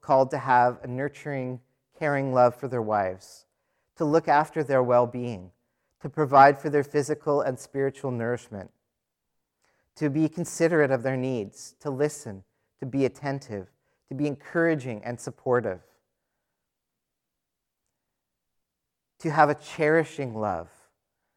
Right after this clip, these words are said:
to treasure and esteem their wives above all others.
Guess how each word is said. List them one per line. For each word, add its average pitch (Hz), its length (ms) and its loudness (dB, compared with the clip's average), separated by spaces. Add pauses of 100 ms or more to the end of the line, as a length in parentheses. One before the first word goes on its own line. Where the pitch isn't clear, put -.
(680)
to 135 300 -4
treasure 131 840 -2 (100)
and 135 160 -8
esteem 147 460 -8
their 131 140 -2
wives 107 420 0
above 127 540 2
all 127 240 2
others. 110 640 -6